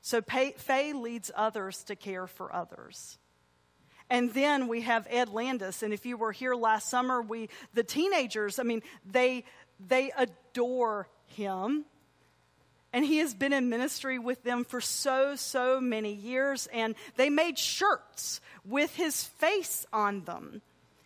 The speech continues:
and wore them on the mission trip. Now, the thing that happened after that is there were so many, like, college students and post-college graduates that did not get an Ed shirt. Like, they've asked for one. They want another order.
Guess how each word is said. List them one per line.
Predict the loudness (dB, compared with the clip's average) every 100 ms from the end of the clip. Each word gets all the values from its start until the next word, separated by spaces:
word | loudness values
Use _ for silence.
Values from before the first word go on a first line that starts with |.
| _ 0
and | 2 2 2
wore | 0 2
them | 0 2
on | 2 2 2
the | 0
mission | -2 -2 -4 -8
trip. | -10 -12 -14 _ _ _ _ _ _ _ _ -4
Now, | 4 6 6 2 -8 -2
the | 0
thing | 4 4 4
that | 6
happened | 4 4 6
after | 6 6 2 0
that | 4 4
is | 4 0
there | 0
were | 0 0
so | 4 4 4
many, | 2 2 0
like, | 2 0 0
college | 2 4 6 2 -2
students | -4 -2 0 -2 0
and | 0 0 -4 -16 2
post-college | 6 6 4 -2 2 6 6 4 2
graduates | 4 4 0 -4 2
that | 2 2
did | -2 2
not | 4 4 2 2
get | 2 4
an | 2 -2
Ed | 0 0
shirt. | 0 -2 0 -2 -8 0
Like, | 4 4
they've | 6 6 8
asked | 8 6 0 -6
for | -2 -2
one. | 0 -2 0 4
They | 6
want | 6 4
another | 6 6 6 2
order. | 2 2 4 2 0